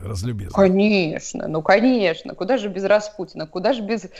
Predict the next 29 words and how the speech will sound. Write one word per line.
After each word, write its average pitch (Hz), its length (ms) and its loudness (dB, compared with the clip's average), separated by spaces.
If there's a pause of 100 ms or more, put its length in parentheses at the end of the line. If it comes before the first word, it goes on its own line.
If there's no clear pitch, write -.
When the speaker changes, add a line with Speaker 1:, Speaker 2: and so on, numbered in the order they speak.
(200)
Speaker 2:
э, 190 280 6
главного 220 680 0
демона 202 520 -6
всей 202 280 -2
этой 196 260 -6
истории, 226 520 0
который 180 400 -2
вообще 165 320 -2
всё 190 200 -8
это 180 140 -6
буквально 165 500 -2
выстроил? 170 600 -2 (320)
Он 226 200 2
там 185 200 0
и 175 40 -2
наготовил 180 580 -4
разные, 160 680 -4
эм, 151 520 -6 (140)
отвары, 240 760 2 (160)
он 185 160 -6
вообще 170 300 -4
всё 202 200 -4
подготовил, 185 480 0
и - 40 4
вообще 269 200 0
всё 226 220 2
организовал 185 600 0
именно 175 340 -10
он. 151 180 -14